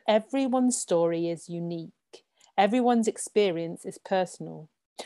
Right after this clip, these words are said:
On this podcast, I will be sharing real stories told by mums like you and I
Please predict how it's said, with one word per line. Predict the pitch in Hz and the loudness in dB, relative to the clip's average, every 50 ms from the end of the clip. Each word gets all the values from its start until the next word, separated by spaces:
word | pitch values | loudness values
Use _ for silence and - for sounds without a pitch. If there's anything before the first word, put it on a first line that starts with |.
| - _ - | -8 _ 2
On | 247 254 262 | 4 4 4
this | 254 285 247 - | 4 2 0 -2
podcast, | - - - 170 170 - - - 165 156 160 160 - | -4 -4 -2 -2 -2 -2 -6 -8 -8 -8 -6 -4 -2
I | 202 | 0
will | 202 202 | 0 0
be | 185 202 | 0 -2
sharing | - - - 208 190 190 185 185 185 180 175 | -6 -4 -2 0 0 0 -2 -2 -4 -4 2
real | 185 226 233 262 339 | 6 8 8 8 6
stories | - - - - 190 175 170 165 165 165 | 4 -2 -2 0 0 0 0 -2 -4 -6
told | - - - 190 185 185 | -8 -4 -2 -2 -2 0
by | - 185 185 | -2 -4 -2
mums | 185 185 185 170 156 165 160 - - | -2 -2 -4 -4 -6 -8 -10 -2 2
like | 247 262 269 262 - - | 4 4 4 4 0 -2
you | 220 175 160 165 208 | 0 0 0 0 0
and | 220 208 | 0 0
I | 170 151 160 165 180 - | -2 -4 -6 -8 -10 -10